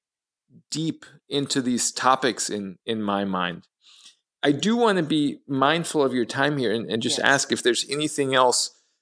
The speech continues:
Speaker 1: within the leadership realm or within Mohs Surgeons Leading the Future, our, our new A C M S initiative,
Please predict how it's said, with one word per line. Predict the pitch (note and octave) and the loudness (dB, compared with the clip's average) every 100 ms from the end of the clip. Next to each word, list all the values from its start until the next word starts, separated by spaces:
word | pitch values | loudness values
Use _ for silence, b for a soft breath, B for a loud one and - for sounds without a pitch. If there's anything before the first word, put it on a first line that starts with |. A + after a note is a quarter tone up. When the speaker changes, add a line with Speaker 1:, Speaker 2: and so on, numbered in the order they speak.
| _ _ | _ _
Speaker 1:
within | - C#3 E3 F#3+ | 0 4 4 4
the | F3 | 4
leadership | C#3 D3 C#3+ C3+ D3 - | 4 2 0 0 0 0
realm | B2+ B2+ B2+ A#2 | 0 2 2 0
or | A#2 A#2 G#2 - _ | 0 0 -2 -8 _
within | B2 A#2+ A2+ D#3 D3+ | -4 -4 -2 -2 -2
Mohs | C3+ C3 C#3 D3+ C#3+ | -4 -2 2 2 2
Surgeons | - C#3 C3+ B2+ A#2+ C3 | 2 2 2 -2 -4 -2
Leading | C3+ B2+ A#2+ | 0 -2 -2
the | |
Future, | A2+ - B2+ B2 - A#2+ A#2 - | -4 0 0 0 0 2 2 4
our, | A2+ A2 - | 4 4 2
our | A#2 | -2
new | B2 B2+ A2 | -2 -2 0
A | A#2 | 0
C | - B2 | -2 -4
M | A#2+ | -2
S | A2 A#2 | -2 -4
initiative, | A#2+ - - A#2+ G#2+ | -4 -4 -2 -2 -2